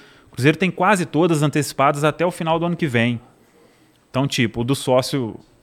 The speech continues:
tem agora o Ronaldo, o restante patrocínio master, cota de T V.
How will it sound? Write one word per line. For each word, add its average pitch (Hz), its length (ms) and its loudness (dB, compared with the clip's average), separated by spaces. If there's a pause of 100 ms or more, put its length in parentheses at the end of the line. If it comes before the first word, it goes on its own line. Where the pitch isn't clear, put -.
(160)
tem 135 160 2
agora 127 340 4
o 131 40 4
Ronaldo, 147 560 2
o - 20 2
restante 151 480 0
patrocínio 143 500 -2
master, 120 840 0 (540)
cota 151 280 6
de 123 120 -4
T 139 160 4
V. 120 420 2